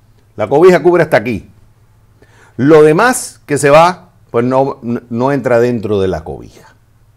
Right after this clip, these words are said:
Entonces, primero hay que definir esas necesidades, eh, eh, las necesidades imperiantes, imperantes con los recursos que tenemos, porque hay que entender que hay unos recursos limitados. Hay un problema que la gente piensa que uno está en Estados Unidos,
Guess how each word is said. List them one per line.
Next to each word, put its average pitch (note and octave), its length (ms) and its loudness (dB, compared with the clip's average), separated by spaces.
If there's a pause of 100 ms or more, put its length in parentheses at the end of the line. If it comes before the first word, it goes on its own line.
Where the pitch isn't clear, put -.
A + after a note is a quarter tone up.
(260)
Entonces, F#2+ 260 -8
primero C#3 280 0
hay F#3 40 0
que F3 80 2
definir D#3+ 340 0
esas C#3+ 220 0
necesidades, C#3 760 0 (880)
eh, C3+ 240 2
eh, B2 180 0
las B2 160 -2
necesidades B2 540 0
imperiantes, D#3 920 -2
imperantes C3 800 -2 (480)
con C#3+ 160 2
los C#3+ 80 4
recursos D3+ 400 0
que D#3 100 -2
tenemos, B2+ 340 -2
porque G2+ 220 -2
hay D#3+ 40 0
que F#3 80 2
entender E3 320 -2
que D#3 60 -2
hay D3+ 60 2
unos D#3+ 220 -2
recursos B2+ 360 -4
limitados. D#2 400 -8 (440)
Hay A#2 120 0
un F#3+ 80 0
problema E3+ 400 2
que C3 80 -2
la A2 80 0
gente D#3 260 -2
piensa D3+ 420 -2
que G#2 200 -6
uno C#3 200 -4
está D3 140 -2
en D3+ 80 0
Estados C#3 320 -2
Unidos, A#2 460 -6